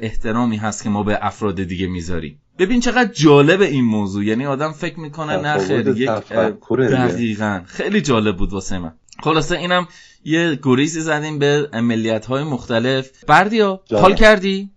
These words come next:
Speaker 1: دوست داشتی
Speaker 2: آره.
Speaker 1: گپمونو؟
Speaker 2: آره. چرا که نه؟ خیلی هم عالی.
Speaker 1: بازم
Speaker 2: لذت
Speaker 1: میای با هم
Speaker 2: بردم.
Speaker 1: گپ بزنیم؟ من که خیلی حال
Speaker 2: بله،
Speaker 1: کردم.
Speaker 2: چرا نمیام؟
Speaker 1: مطمئن؟
Speaker 2: حتماً. حتماً.
Speaker 1: دمت گرم. ایشالله شنبه خیلی خوبی داشته باشی.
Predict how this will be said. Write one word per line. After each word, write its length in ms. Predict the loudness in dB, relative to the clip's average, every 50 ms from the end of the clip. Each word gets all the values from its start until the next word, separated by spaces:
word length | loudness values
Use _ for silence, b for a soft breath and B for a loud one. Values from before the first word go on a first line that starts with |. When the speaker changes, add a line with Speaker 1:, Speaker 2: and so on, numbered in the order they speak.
| _ _ -4
Speaker 1:
دوست 180 | 0 0 2 4
داشتی 440 | 4 2 2 0 0 0 0 0 -2
Speaker 2:
آره. 240 | -2 0 2 2 2
Speaker 1:
گپمونو؟ 480 | 2 0 -2 -2 -2 -2 -4 -4 -6 -6
Speaker 2:
آره. 380 | -6 -6 -6 -8 -10 -14 -14 -18 _ _ _ -14
چرا 280 | -6 -2 0 0 0
که 120 | -2 -2 -4
نه؟ 320 | -2 -2 -2 -4 -6 -8 -4
خیلی 240 | -2 0 0 0 0
هم 180 | -2 -2 -2 -2
عالی. 380 | -2 -2 -2 -2 -4 -4 -6 -10 _ _ 0
Speaker 1:
بازم 220 | 2 2 4 4
Speaker 2:
لذت 100 | 2 0
Speaker 1:
میای 180 | 0 0 0 0
با 100 | 2 2
هم 140 | 2 2 4
Speaker 2:
بردم. 160 | 2 2 0
Speaker 1:
گپ 120 | 2 2
بزنیم؟ 560 | 0 2 2 0 0 0 -2 -4 -6 -8 -10 -14 _
من 240 | -10 -6 -6 -6 -6
که 120 | -6 -8
خیلی 240 | -6 -4 -4 -2 -2
حال 180 | 0 0 0 0
Speaker 2:
بله، 80 | 0 -2
Speaker 1:
کردم. 400 | -2 0 0 0 -2 -2 -4 -8
Speaker 2:
چرا 300 | -14 -12 -10 -8 -6 -4
نمیام؟ 340 | -2 0 2 2 2 0 -2 -4
Speaker 1:
مطمئن؟ 480 | -8 -8 -8 -8 -6 -4 -2 -2 -2 -2
Speaker 2:
حتماً. 480 | -4 -8 -6 -4 -2 0 0 -2 -4 -8 -14 _ _ _ _ _ _ -10
حتماً. 100 | -10 -10 -10 _ -12 -4
Speaker 1:
دمت 380 | -2 0 2 2 0 0 -2 -2
گرم. 380 | -4 -2 -2 -2 -4 -4 -8 _ _ _ _ _ _ _ _ _ -14 -12
ایشالله 320 | -8 -6 -4 -4 -4 -4
شنبه 460 | -2 0 0 0 0 0 -2 -4 -6
خیلی 260 | -6 -6 -8 -6 -6
خوبی 280 | -2 -2 -2 -2 -2 -4
داشته 320 | -6 -6 -6 -6 -6 -6
باشی. 540 | -6 -6 -8 -8 -6 -6 -6 -6 -6 -8 -12